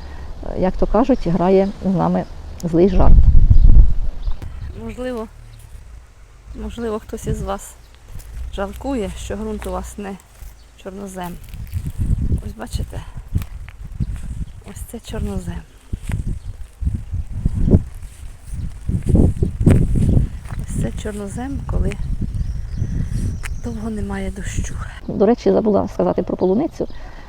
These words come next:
Вже процентів вісімдесят її відцвіло. Тому, е, і одне підживлення бором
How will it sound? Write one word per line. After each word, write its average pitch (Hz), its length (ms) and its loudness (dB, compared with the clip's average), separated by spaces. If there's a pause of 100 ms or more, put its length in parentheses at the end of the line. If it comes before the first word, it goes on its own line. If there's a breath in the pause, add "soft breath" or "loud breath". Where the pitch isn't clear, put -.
(220 loud breath)
Вже 220 240 0 (220)
процентів 196 520 -2 (560)
вісімдесят 185 600 -2
її 170 140 4
відцвіло. 190 400 0 (1300 loud breath)
Тому, 214 420 6 (100)
е, 190 280 2 (560 loud breath)
і 208 160 6
одне 208 220 6
підживлення 185 460 4
бором 175 360 2